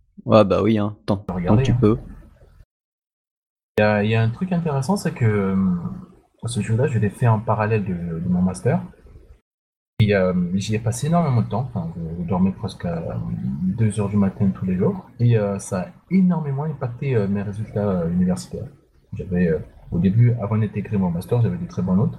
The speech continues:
Speaker 2: Je tournais autour de douze, treize. Et quand j'ai commencé le projet, et, euh, bah, mes notes ont baissé et, pff, je tourne-, je tournais autour de, de neuf, dix par là. J'ai eu, euh,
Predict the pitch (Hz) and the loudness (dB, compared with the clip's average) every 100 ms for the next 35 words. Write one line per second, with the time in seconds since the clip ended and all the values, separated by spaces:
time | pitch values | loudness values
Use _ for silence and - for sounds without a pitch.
0 | - 92 90 90 90 87 78 78 87 - | -8 -6 -2 0 0 -4 -6 -6 -8 0
1 | 110 156 - - - - - 104 98 - | 2 2 0 -8 -12 -10 0 2 2 2
2 | 98 95 95 - 95 95 185 - - - | 0 2 -2 -2 0 2 0 -2 -16 -20
3 | - _ _ - _ 90 85 80 78 78 | -20 _ _ -20 _ -2 0 0 -2 -4
4 | 80 80 80 85 92 107 104 95 95 - | -4 -2 0 2 4 2 2 2 2 0
5 | 110 107 90 80 82 - - - - - | 2 2 0 -4 -8 -14 -20 -20 -16 -8
6 | - - - 92 90 - - 98 92 - | -6 -6 0 0 0 -2 0 2 2 -2
7 | 87 87 80 80 82 82 87 98 - - | -2 -2 -2 -2 0 0 2 0 -2 -8
8 | 85 85 - 80 76 92 - - - 95 | -6 -4 -2 0 0 -4 -8 -20 -8 -2
9 | 85 90 90 80 73 69 | 0 4 2 2 -2 -2